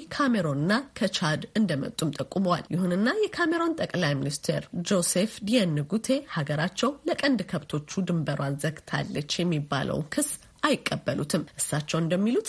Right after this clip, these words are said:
ነጋዴዎቹ የተጠየቁት ከቫይረሱ ነፃ መሆናቸውን የሚያረጋግጥ የምስክር ወረቀት ይዘው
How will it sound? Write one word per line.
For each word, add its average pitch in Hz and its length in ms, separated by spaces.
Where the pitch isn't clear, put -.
ነጋዴዎቹ 185 800
የተጠየቁት - 720
ከቫይረሱ 156 480
ነፃ 359 200
መሆናቸውን 208 640
የሚያረጋግጥ 165 920
የምስክር 196 560
ወረቀት - 440
ይዘው 220 240